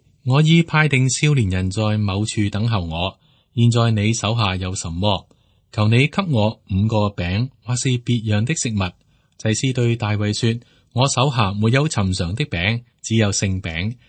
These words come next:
若少年人沒有親近婦人，才可以給。」經文呢，就提出，當時呢，只係有陳設餅台上面嘅聖餅喎，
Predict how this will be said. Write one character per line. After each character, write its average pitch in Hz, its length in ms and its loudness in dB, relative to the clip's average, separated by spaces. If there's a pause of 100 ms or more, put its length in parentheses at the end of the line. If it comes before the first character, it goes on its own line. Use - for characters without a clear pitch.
(200)
若 139 160 2
少 175 240 2
年 117 180 4
人 104 180 4
沒 113 240 2
有 110 220 -2
親 175 400 2
近 95 240 -2
婦 98 240 -2
人， 78 220 -2
才 - 160 -16
可 82 420 -8
以 95 180 -4
給。」 - 80 -20 (680)
經 202 220 4
文 92 140 2
呢， 147 200 4
就 107 120 -2
提 92 200 -6
出， 151 180 0 (340)
當 131 240 4
時 - 240 -2
呢， 113 260 2
只 131 140 -2
係 123 200 2
有 98 240 2
陳 90 320 -2
設 117 280 -2
餅 107 280 -2
台 98 280 -2
上 87 220 -2
面 90 300 -4
嘅 98 160 -2
聖 107 280 0
餅 98 180 -4
喎， 120 260 0